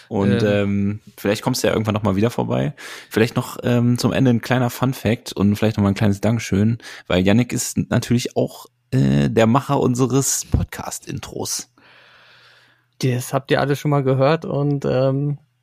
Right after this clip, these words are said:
Speaker 3: da danken wir ihm auch sehr für.
Speaker 1: Ja.
Speaker 2: Ja.
Speaker 1: Du lebst sozusagen in jeder Episode mit, mit fort, sozusagen.
Speaker 2: Na, das freut mich, deswegen höre ich natürlich auch jede Episode.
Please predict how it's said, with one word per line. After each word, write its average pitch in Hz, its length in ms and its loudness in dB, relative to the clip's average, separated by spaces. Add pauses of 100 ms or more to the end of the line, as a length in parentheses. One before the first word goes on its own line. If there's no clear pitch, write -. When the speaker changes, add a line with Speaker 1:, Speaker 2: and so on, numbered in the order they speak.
(840)
Speaker 3:
da 135 220 0
danken 151 260 0
wir 160 80 2
ihm 160 80 0
auch 160 100 2
sehr 170 160 2
für. 120 300 -4 (220)
Speaker 1:
Ja. 117 240 2 (520)
Speaker 2:
Ja. 131 200 0
Speaker 1:
Du 120 100 2
lebst 123 300 4
sozusagen 117 440 2
in 104 280 0
jeder 113 320 4
Episode 107 480 0
mit, 101 340 2 (440)
mit 101 160 0
fort, 101 420 0
sozusagen. 95 880 -8 (440)
Speaker 2:
Na, 107 300 -12
das - 180 -8
freut 147 300 0
mich, 113 140 -6
deswegen 127 360 0
höre 143 120 6
ich 139 80 0
natürlich 104 420 -6
auch 104 160 -10
jede 113 240 0
Episode. 107 580 4